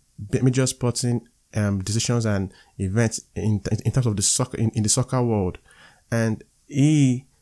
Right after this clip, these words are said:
was named one of the, he was named, I think, uh, because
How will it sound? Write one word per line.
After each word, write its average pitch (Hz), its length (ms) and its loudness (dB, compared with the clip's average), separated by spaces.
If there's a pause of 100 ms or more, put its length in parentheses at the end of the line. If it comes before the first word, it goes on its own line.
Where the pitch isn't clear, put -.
(140)
was 107 260 0
named 123 220 4
one 123 120 4
of 104 180 0
the, - 80 -6
he 117 100 0
was 117 160 2
named, 143 220 4
I 101 60 0
think, 131 320 -2 (1700)
uh, 110 240 0
because 127 380 0